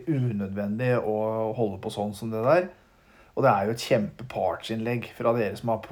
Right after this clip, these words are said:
på en måte forsøkt å fremstå som både nøytrale og som joviale og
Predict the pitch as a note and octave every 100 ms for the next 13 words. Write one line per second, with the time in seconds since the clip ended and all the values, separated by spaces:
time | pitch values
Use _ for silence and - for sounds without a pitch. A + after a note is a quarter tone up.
0 | A2 A#2+ A2 A2 A2+ - A#2+ A#2 G2 G2
1 | B2 G#2+ G#2 - G2+ - G2+ G2+ - G#2+
2 | G#2+ A2 G#2+ G#2 G#2 G#2+ B2 B2 A2+ G2
3 | F#2+ A#2 A#2 A2+ A2 G#2+ G2+ _ _ _
4 | - - - C3 C#3 C3 C#3 G#2+ G#2 A#2
5 | A#2+ A#2+ A2+ A2+ A2+ A2+ A2+ A2+ - -